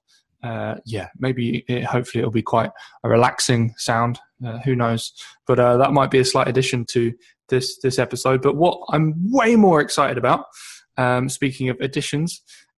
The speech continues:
is, uh, Gilbert Corrales, who is my guest for today. So Gilbert, uh, w-, works for a company called Leaf Grow, okay? And it is both an agency and also a platform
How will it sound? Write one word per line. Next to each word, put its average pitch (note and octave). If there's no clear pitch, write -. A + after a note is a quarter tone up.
is, D3
uh, D#3
Gilbert F3+
Corrales, D3
who D3+
is C#3
my C#3
guest D#3+
for -
today. C3+
So C#3
Gilbert, C#3+
uh, C#3
w-, F3+
works F3
for A3
a F#3
company D#3
called C#3+
Leaf E3
Grow, A2+
okay? A#2+
And B2
it -
is D#3+
both E3
an D3
agency -
and D#3
also E3+
a -
platform C#3+